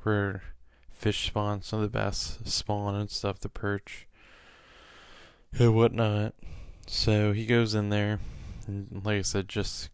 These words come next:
kayaking and stuff, mind his o-, own business. So he's sitting in the middle of this inlet, and he hears, not rustling, but sticks breaking in the woods, loud.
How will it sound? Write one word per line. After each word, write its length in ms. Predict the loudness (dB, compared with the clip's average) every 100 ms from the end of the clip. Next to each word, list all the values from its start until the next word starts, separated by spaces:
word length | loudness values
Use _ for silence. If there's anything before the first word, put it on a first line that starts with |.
| -6
kayaking 540 | -2 0 -2 -2 -6
and 80 | -4
stuff, 320 | -2 -4 -2
mind 200 | -2 -2
his 120 | -2 -2
o-, 320 | -4 -4 -12 -4
own 240 | 0 0
business. 580 | 0 0 0 -2 -2 -10 -16 -20 _ -20 _ -20 -20 -18 -20 -20 -20 -20 -8
So 160 | 2
he's 120 | 4 6
sitting 300 | 4 6 4
in 120 | 2
the 160 | -2 0
middle 160 | 2
of 80 | 2
this 140 | 0 -4
inlet, 520 | -2 -2 0 0 -2 -6 -20 -20 -20 -20 -20 -20 _ _ _ -20 -20 -20 -20 -12
and 120 | -6 -4
he 60 |
hears, 640 | -2 2 2 2 -2 -4 -8 -10 -14 -20 -20 -20 _ _ -20 -20 -20 -20 _ -18 0
not 260 | 2 4
rustling, 460 | 4 2 2 -2 -2
but 160 | -4
sticks 880 | -4 -4 2 0 0 -4 -4 -6 -10 -16 -20 -20 -20 -20 -20 -4
breaking 440 | 2 2 2 -2
in 100 | -2
the 60 | -4
woods, 600 | -2 -2 -2 -4 -8 -8 -8 -12 -20 _ -20 -6
loud. 520 | 0 2 2 -2 -8